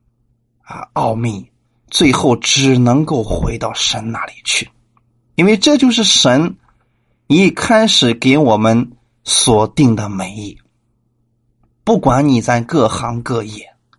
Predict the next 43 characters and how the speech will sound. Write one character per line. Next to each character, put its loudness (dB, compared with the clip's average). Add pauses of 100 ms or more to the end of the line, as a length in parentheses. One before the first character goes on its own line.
(540)
如 2
果 2
你 0
拥 0
有 -2
了 -4
神 -6
的 -2
智 0
慧， -10 (600)
你 4
都 2
能 2
够 2
明 4
白 -2
它， -2 (320)
看 2
透 0
它， -4 (320)
最 2
后 0
明 2
白， -2 (340)
啊， -2
感 -6
谢 -4
主， -12 (480)
这 2
就 -2
是 -6
神 -4
的 -10
旨 -8
意 -14
啊。 -10 (720)
原 4
来 4
一 0
切 0
的 2
奥 0
秘 -2